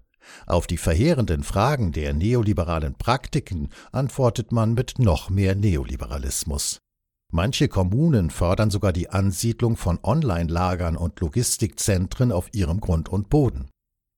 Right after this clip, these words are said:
Die Städte konkurrieren gegeneinander, wer ihren toten Gräbern die lukrativsten Angebote unterbreitet, statt ihnen gemeinsam Paroli zu bieten. Wenn Gießen nach einem Alleinstellungsmerkmal sucht, das mehr eint als ein albernes Gießkannenmuseum,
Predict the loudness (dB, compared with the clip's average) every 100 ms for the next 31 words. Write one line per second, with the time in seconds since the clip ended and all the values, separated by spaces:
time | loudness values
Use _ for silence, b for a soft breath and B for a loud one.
0 | -2 0 4 4 4 2 4 4 4 4
1 | 4 4 4 2 2 2 2 2 2 2
2 | 2 2 0 0 0 0 2 2 2 -2
3 | 2 2 4 2 2 0 -2 -2 0 -2
4 | 0 -2 -2 -4 -2 0 0 0 0 -2
5 | -2 -2 -2 0 0 2 0 -2 B B
6 | B -2 -2 0 0 2 2 2 0 0
7 | 0 2 2 2 0 -2 -4 -8 -8 -10
8 | -10 -10 -12 _ _ _ -2 0 0 -2
9 | -2 0 2 2 2 0 0 0 0 0
10 | 0 0 0 0 -2 -4 -2 -2 -2 -2
11 | -2 -2 0 -4 -4 -4 -6 -4 0 0
12 | 0 -2 -4 -4 -6 -2 0 0 0 -2
13 | -6 -4 -4 -2 -2 0 0 0 0 2
14 | 2 0